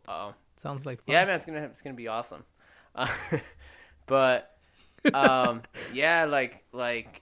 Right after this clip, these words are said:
Speaker 1: and you just have to adapt yourself, like you said, you know, and, and I wanna make it possible. Like, one thing I wanna really, really do is that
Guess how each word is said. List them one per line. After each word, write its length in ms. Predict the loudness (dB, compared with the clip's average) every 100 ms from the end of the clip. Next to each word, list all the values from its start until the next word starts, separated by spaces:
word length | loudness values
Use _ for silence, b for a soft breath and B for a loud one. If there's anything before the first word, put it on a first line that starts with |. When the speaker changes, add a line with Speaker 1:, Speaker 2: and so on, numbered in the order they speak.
| _
Speaker 1:
and 280 | -6 -6 -6
you 80 | -8
just 140 | -4
have 120 | -4
to 80 | -2
adapt 320 | -6 -4 -4 -6
yourself, 340 | -10 -10 -8
like 140 | -12
you 80 | -12
said, 360 | -8 -4 -4 -6 _
you 100 | -12
know, 340 | -6 -6 -6 -12
and, 340 | -10 -8 -8 -10 _ _ _ _ -6
and 120 | 0
I 40 |
wanna 220 | 2 2 0
make 200 | -2 -4
it 80 |
possible. 580 | 2 4 4 -4 -4 -2
Like, 220 | -4 -4
one 160 | -4 -6
thing 160 | -4 -4
I 60 |
wanna 240 | -4 -4 -4
really, 320 | -6 -6 -6
really 260 | -6 -8
do 280 | -8 -8 -6
is 120 | -6
that 300 | -4 -4 -6